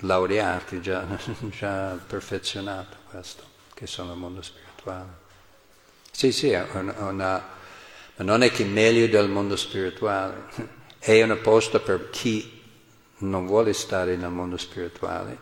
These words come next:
che vuole andare contro, che ribelle contro il Signore, eh,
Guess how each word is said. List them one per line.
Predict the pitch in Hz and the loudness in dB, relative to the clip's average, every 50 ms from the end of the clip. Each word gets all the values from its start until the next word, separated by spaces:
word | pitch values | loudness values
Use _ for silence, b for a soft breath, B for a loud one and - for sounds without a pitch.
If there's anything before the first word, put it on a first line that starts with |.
| - - | -16 -12
che | - 92 | -10 -6
vuole | 85 90 87 87 87 87 - | -2 -2 0 0 0 -2 -4
andare | - 98 87 85 87 87 82 | -6 -8 -8 -6 -6 -6 -6
contro, | - - 107 101 92 92 90 - - - 98 92 | -4 -2 -2 0 0 -2 -4 -6 -6 -6 -6 -6
che | - - 95 | -6 -6 -6
ribelle | 95 90 87 87 92 92 92 92 95 92 90 | -6 -6 -4 -2 0 0 0 0 -2 -4 -6
contro | - - 92 95 98 - - 95 95 90 87 87 87 87 87 90 87 85 | -6 -4 -4 -4 -4 -6 -4 -4 -2 -2 -2 -2 -2 -4 -4 -6 -6 -8
il | 85 | -6
Signore, | - - - 98 90 90 90 95 98 101 107 107 101 - - - - - - | -6 -6 -6 -6 -6 -4 -4 -2 -2 -2 -2 -4 -6 -8 -12 -16 -20 -18 -14
eh, | - 92 87 82 82 85 85 | -12 -12 -12 -12 -14 -16 -18